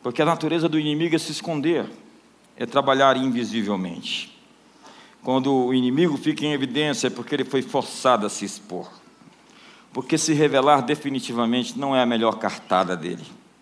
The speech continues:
mas a sua cartada final.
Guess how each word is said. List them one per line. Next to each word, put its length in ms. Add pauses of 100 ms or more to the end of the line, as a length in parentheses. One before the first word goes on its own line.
(1400)
mas 180
a 60
sua 200
cartada 520
final. 420